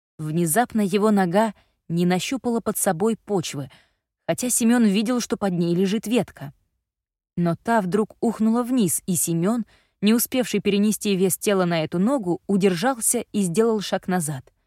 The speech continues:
Перед ним зияла яма, широкая, и её дальний край был ничем не закрыт, хотя с той стороны, где они стояли с Алиной, лежали ветки,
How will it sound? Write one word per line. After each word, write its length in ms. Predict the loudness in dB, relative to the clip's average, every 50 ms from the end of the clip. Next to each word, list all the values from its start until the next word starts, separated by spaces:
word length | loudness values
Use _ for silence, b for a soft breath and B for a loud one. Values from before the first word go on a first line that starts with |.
| _ _ _ _ _ _ _ _ _ _ _ _ _ _ _ _ _ _ _ _ _ _ _ _ _ -2
Перед 260 | 2 2 4 4 4
ним 280 | 4 4 6 6 6 4
зияла 460 | 4 2 2 4 4 4 4 2 0
яма, 580 | 0 -2 -2 -4 -6 -6 -8 -10 -10 -12 -16 _ _ _ _ _ _ _ _
широкая, 760 | -4 -2 0 0 2 0 0 0 -2 -2 -2 -2 -4 -6 -10 _ _ _ _ _ _ _ _
и 80 | -2 0
её 300 | 0 2 2 2 2 4
дальний 400 | 4 4 6 6 4 2 2 0
край 260 | 0 0 2 2 2
был 200 | 2 2 2 2
ничем 380 | 2 0 0 -2 -2 0 0 2
не 100 | 2 0
закрыт, 500 | 0 -2 -4 -4 -4 -4 -4 -4 -6 _ _ _ _ _ _ _ _ _ _ _ _ -8
хотя 220 | -4 -2 -2 -2
с 60 | -2
той 180 | 0 0 -2 0
стороны, 400 | 0 2 4 4 6 4 4 2
где 220 | 2 2 4 4
они 200 | 4 4 2 2
стояли 460 | 0 0 0 0 2 2 2 2 2
с 140 | 2 0 0
Алиной, 440 | -2 -2 -2 0 0 0 0 0 -2 -2
лежали 460 | 0 2 2 4 4 4 2 2 0
ветки, 500 | -2 0 0 -2 -2 -2 -6 -12 -12 b